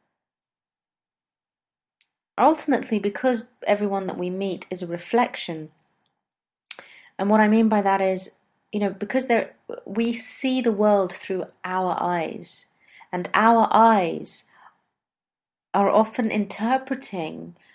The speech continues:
um, through the, through one's own experiences, one's own stories, one's own, um, life events, and even one's own mood, uh, at a certain time,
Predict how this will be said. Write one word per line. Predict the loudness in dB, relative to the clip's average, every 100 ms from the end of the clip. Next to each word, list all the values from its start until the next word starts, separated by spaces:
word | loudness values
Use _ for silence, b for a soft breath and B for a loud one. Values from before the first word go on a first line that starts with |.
| b b -4
um, | 0 0 -2 -8 -14 -18 _
through | -8 0 2 0 -2 -10
the, | -12 -2 0 2 -2 -8 -18 -20 -20 -20 -20
through | -6 -4
one's | 0 2 2
own | 2 0
experiences, | -4 -8 -6 -4 -4 -6 -8 -8 -8 -6
one's | -4 -4
own | -4 -6
stories, | -8 -8 -2 0 0 -2 -4 -8
one's | -6 -6 -6 -6
own, | -6 -4 -8 -12 B B B B
um, | -4 -4 -4
life | 0 2 2 0
events, | -6 -2 0 -2 -6 -8
and | -4
even | -4 -2 0
one's | 0 0
own | -2 -4 -4 -2
mood, | 0 0 -2 -6 -14 -20 -18 -14 -12
uh, | -12 -10 -6 -4 -4
at | -4
a | -4
certain | -4 -4 -6 -10
time, | -10 -4 -2 -2 -4 -12